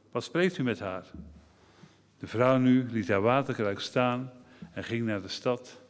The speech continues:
en zei tegen de mensen: "Kom, zie, iemand die mij alles gezegd heeft wat ik gedaan heb. Zou hij niet de Christus zijn?" Zij gingen de stad uit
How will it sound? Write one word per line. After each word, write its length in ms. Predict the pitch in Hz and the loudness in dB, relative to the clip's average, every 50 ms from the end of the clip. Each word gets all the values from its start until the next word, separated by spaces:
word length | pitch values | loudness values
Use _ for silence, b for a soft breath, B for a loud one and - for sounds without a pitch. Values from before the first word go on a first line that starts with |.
| _ _ - - - | _ _ -20 -16 -12
en 140 | - 95 | -10 -6
zei 200 | - - 107 104 | -4 -2 -2 -2
tegen 280 | 98 - 107 107 104 104 | -2 -2 -2 -2 -2 -2
de 80 | 104 107 | -2 -2
mensen: 380 | 110 107 101 - - 107 - | -2 -2 -4 -6 -8 -10 -4
"Kom, 420 | - 160 160 143 120 - - - - - b b b b b b b b b b b b - | 0 2 2 2 2 -2 -6 -12 -18 -20 b b b b b b b b b b b b -14
zie, 320 | - - 147 160 127 - | -4 0 2 2 2 2
iemand 400 | 143 - 127 131 123 123 120 113 | 0 -2 -2 0 0 0 2 2
die 120 | 117 120 | 2 4
mij 200 | 113 113 113 117 113 - | 4 2 2 0 0 2
alles 320 | - 175 170 151 - - | 2 4 4 2 0 -4
gezegd 340 | - 127 120 143 135 139 - | -2 2 2 2 2 2 0
heeft 200 | 143 135 127 - | 0 0 2 2
wat 100 | 131 123 | 0 -2
ik 80 | 120 | -2
gedaan 380 | - - 120 123 131 135 135 123 | -2 -2 0 2 2 4 2 2
heb. 140 | 107 95 - - - - B B B B B B | 0 -2 -6 -12 -18 -20 B B B B B B
Zou 220 | - - 123 113 | -10 -6 -4 0
hij 160 | 110 123 135 139 | 2 4 4 6
niet 180 | 139 135 139 | 6 4 2
de 60 | 135 | 0
Christus 420 | - - 143 151 147 - - 113 - | -2 -2 -2 -2 -2 -4 -6 -6 -4
zijn?" 380 | - 120 110 120 151 170 165 - - b b b b b b b b b b b b b b b _ | -2 -2 -2 -2 -4 -6 -10 -14 -20 b b b b b b b b b b b b b b b _
Zij 340 | - - 101 104 101 98 | -6 -4 -2 -2 -2 -2
gingen 280 | 92 - 101 95 98 92 | -4 -4 -4 -4 -4 -4
de 60 | 90 | -6
stad 320 | 90 - - 120 117 110 - | -8 -4 -2 -2 -2 -2 -4
uit 400 | 104 98 98 92 - - - | -6 -8 -8 -10 -12 -18 -20